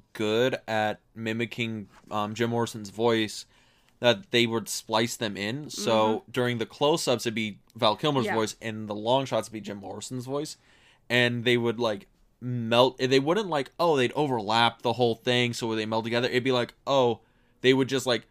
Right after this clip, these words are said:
Speaker 1: straight cut to Jim
Speaker 2: Yeah.
Speaker 1: Morrison's voice.
Speaker 2: Yeah.
Speaker 1: And I'm like, "That's insane." Like, Rami Malek couldn't do that for Freddie Mercury.
Speaker 2: No.
Speaker 1: Like, it,
Speaker 2: Well, I mean, sh-
Speaker 1: it took four, you know how many voices it took for Rami Malek to sound like Freddie Mercury?
Speaker 2: It took four, right?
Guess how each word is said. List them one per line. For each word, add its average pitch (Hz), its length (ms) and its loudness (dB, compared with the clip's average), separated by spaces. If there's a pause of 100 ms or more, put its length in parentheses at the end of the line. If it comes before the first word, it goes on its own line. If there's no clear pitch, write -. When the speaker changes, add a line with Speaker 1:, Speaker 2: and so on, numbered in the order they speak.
Speaker 1:
straight - 720 -2
cut 123 400 2
to 127 100 -4
Jim 117 160 2
Speaker 2:
Yeah. 113 60 -2
Speaker 1:
Morrison's 110 400 -2
voice. 107 520 -6 (160)
Speaker 2:
Yeah. 156 160 -14 (480)
Speaker 1:
And 117 140 2
I'm 113 80 0
like, 117 180 0
"That's 113 280 4
insane." 104 600 -4 (460)
Like, 117 180 2
Rami 135 340 2
Malek 127 380 4
couldn't 113 260 -2
do 113 140 0
that 110 200 0
for 110 180 -6
Freddie 113 260 2
Mercury. 107 480 -4
Speaker 2:
No. 220 80 2
Speaker 1:
Like, 170 180 -4 (140)
it, 262 80 2
Speaker 2:
Well, 262 80 6
I 254 60 6
mean, 240 380 -2
sh- - 120 -6
Speaker 1:
it 170 160 2
took 233 180 6
four, 196 360 2 (140)
you 143 180 -2
know 226 100 4
how 269 80 2
many 311 140 0
voices 135 500 -2
it 156 160 -10
took 151 300 -2
for 139 160 -2
Rami 127 260 -2
Malek 120 280 0
to - 60 -14
sound 113 200 -2
like 113 100 -4
Freddie 117 220 -2
Mercury? 104 400 -6
Speaker 2:
It 143 100 -4
took - 180 -10
four, 233 280 -4
right? 190 240 -8